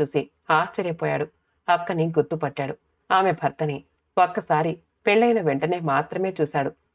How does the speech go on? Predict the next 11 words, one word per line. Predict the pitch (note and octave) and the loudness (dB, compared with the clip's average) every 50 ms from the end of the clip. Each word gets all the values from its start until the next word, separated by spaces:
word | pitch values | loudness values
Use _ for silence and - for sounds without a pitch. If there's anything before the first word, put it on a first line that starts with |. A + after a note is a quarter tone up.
| _ _ _ - | _ _ _ -2
మళ్ళీ | F3 D#3 C#3 C#3+ E3 F#3 | 0 2 2 2 0 -2
చూడలేదు. | F3+ - - D3 C#3+ D3+ D3 C#3 C3 - - _ _ _ - | -2 -2 -2 -2 0 0 0 -2 -2 -6 -12 _ _ _ 0
అందువల్ల | E3+ E3+ E3+ D#3 D3+ D3 C#3 C#3+ D3 C#3 - - _ _ _ _ _ - - | 0 2 2 0 -2 -2 -2 -2 -2 -4 -6 -10 _ _ _ _ _ -4 2
గుర్తుపట్టలేకపోయాడు. | E3 E3 E3 E3 - - F3 D#3+ D#3+ E3 D#3+ D3+ D#3 D#3+ D#3 D#3 C#3+ C#3 C3+ C#3 - _ _ _ _ _ _ _ _ _ _ - | 2 2 2 2 0 -2 0 0 0 0 -2 -2 -4 -6 -8 -6 -4 -4 -4 -6 -8 _ _ _ _ _ _ _ _ _ _ 0
సాగర్ | F3+ D#3 E3 E3+ E3 E3 E3 - _ _ _ _ _ _ - G#3+ | 2 2 2 2 2 0 -2 -2 _ _ _ _ _ _ -2 -2
తమ | G#3 G#3 G3 | 0 2 2
ఇల్లు | F#3 D#3 D3 E3 G3 | 2 2 2 0 0
కొన్న | - - G3 F#3+ F#3 | 0 0 -2 0 0
వ్యక్తిగా | E3 D#3 C3+ - - E3 D#3+ F#3 F3 | 0 0 0 0 -4 -4 -2 0 0
మాత్రమే | E3+ D#3+ D3 C#3 D3 D3+ - E3+ E3+ F3 F#3 | 0 2 2 0 0 0 -2 -4 -4 -4 -4
తెలుసు. | E3+ - D#3 D3 C3+ - D3+ | -2 -2 -4 -4 -4 -8 -10